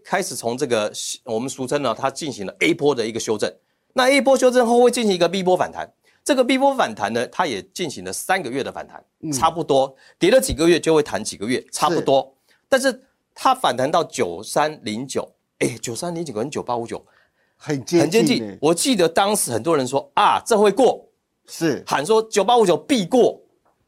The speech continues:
Speaker 1: 那结果呢，就看到出量之后，大家一窝蜂的往里面什么，丢钱 all in 上去，你知道吗？结果，结果，波浪理论绝对不会错。好，它还有一个 C 波的修正。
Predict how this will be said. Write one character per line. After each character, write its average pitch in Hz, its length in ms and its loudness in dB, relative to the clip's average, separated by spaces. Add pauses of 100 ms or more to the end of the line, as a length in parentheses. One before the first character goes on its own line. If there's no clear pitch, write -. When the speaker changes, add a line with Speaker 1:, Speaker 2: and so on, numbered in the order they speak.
(120)
Speaker 1:
那 220 120 0
结 226 160 2
果 190 160 4
呢， 170 140 2
就 220 100 0
看 220 140 -2
到 220 140 4
出 220 260 0
量 220 220 4
之 175 100 -2
后， 180 80 2
大 185 120 2
家 185 140 2
一 262 160 0
窝 262 160 6
蜂 254 160 4
的 220 140 4 (320)
往 185 200 2
里 190 80 4
面 226 180 4
什 196 100 4
么， 131 220 0 (340)
丢 262 260 6
钱 165 200 0
all 247 280 6
in 220 160 2
上 185 180 2
去， 165 160 0
你 131 60 -4
知 107 60 -6
道 107 240 2
吗？ - 80 -16 (320)
结 95 200 -6
果， 95 240 -12 (580)
结 110 120 -4
果， 107 240 -8 (480)
波 165 160 0
浪 170 140 0
理 101 80 -8
论 127 200 -4
绝 101 180 -8
对 131 140 -2
不 104 180 -8
会 127 120 2
错。 - 340 -4 (160)
好， - 360 -2
它 - 120 0
还 151 160 -2
有 110 80 -6
一 107 60 -8
个 - 80 -10
C - 320 -8
波 117 200 -2
的 101 80 -6
修 101 180 -8
正。 117 120 -6